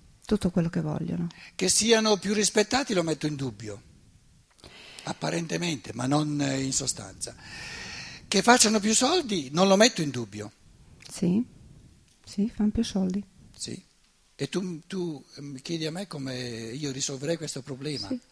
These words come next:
Speaker 2: Io lo risolverei dicendoti che per me non sarebbe affatto un problema.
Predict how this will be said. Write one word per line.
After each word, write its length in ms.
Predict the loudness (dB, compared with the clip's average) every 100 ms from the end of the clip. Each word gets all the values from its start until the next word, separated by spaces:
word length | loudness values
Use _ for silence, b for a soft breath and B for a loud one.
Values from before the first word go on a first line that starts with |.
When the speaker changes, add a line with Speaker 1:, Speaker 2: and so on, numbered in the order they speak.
| B B B B B B
Speaker 2:
Io 160 | 0 0
lo 120 | 0
risolverei 760 | -4 -4 -4 -4 -4 -4 -8 -10
dicendoti 560 | -8 -6 -6 -8 -12 -12
che 100 | -10
per 200 | -10 -8
me 220 | -10 -12 -18 -14
non 180 | -10 -6
sarebbe 320 | -6 -6 -10
affatto 300 | -12 -12 -12
un 60 | -14
problema. 460 | -14 -10 -12 -12